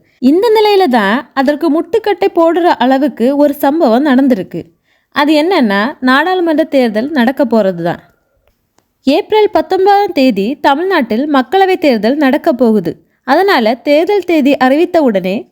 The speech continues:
தேர்தலுக்கான விதிமுறைகளும் நடைமுறைப்படுத்தப்பட்டிருக்கு. இதனால எந்த அரசியல் கட்சியுமே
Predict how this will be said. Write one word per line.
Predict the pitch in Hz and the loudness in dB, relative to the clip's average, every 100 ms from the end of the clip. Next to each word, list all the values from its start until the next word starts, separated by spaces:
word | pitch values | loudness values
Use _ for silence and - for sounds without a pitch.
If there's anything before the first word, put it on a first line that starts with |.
| - | -2
தேர்தலுக்கான | 294 339 349 330 311 349 | 0 2 0 2 0 0
விதிமுறைகளும் | 277 254 349 320 226 196 247 339 | 2 2 2 2 0 0 -2 0
நடைமுறைப்படுத்தப்பட்டிருக்கு. | 262 262 339 339 285 262 240 233 185 180 175 - - _ - | 0 2 0 0 0 -2 -2 -2 -4 -4 -8 -10 -18 _ -2
இதனால | 294 381 359 226 214 - | 0 2 2 0 -2 0
எந்த | 269 311 403 | -2 0 0
அரசியல் | 302 302 359 339 | 2 0 0 -2
கட்சியுமே | 294 240 - 240 185 240 | 0 -2 0 0 0 -4